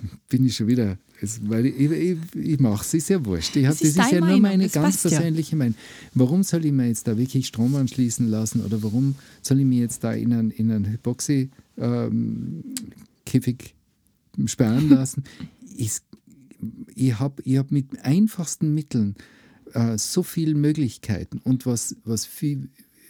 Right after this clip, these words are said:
Speaker 1: für Ausdauer ist es ja nicht wirklich.
Speaker 2: Mhm.
Speaker 1: Ja?
Speaker 2: Krafttraining.
Speaker 1: Das ist für Kraft.
Speaker 2: Mhm.
Speaker 1: Und, und dann, dann wachsen die Muskeln, grad beim, beim E M S wachsen die Muskeln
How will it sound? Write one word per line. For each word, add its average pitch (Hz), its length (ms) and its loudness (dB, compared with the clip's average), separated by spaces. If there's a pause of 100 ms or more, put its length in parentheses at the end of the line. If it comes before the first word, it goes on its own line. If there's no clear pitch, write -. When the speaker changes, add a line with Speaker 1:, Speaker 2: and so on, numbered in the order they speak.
Speaker 1:
für - 240 -4
Ausdauer 92 760 -4
ist - 220 -8
es 92 160 -6
ja 87 100 -6
nicht 80 260 -10
wirklich. - 380 -14 (120)
Speaker 2:
Mhm. 180 60 0
Speaker 1:
Ja? 110 220 -2 (100)
Speaker 2:
Krafttraining. 160 360 -2
Speaker 1:
Das - 20 2
ist 139 120 -2
für 208 120 2
Kraft. - 320 -6
Speaker 2:
Mhm. 226 220 4 (360)
Speaker 1:
Und, 120 420 0 (100)
und 113 240 0
dann, 131 360 0
dann 123 160 2
wachsen 127 320 0
die 120 80 2
Muskeln, 147 640 0 (500)
grad 127 220 0
beim, 110 240 2
beim 107 300 0
E 110 80 -2
M 107 100 4
S 123 300 -2
wachsen 131 280 0
die 120 80 2
Muskeln 135 640 0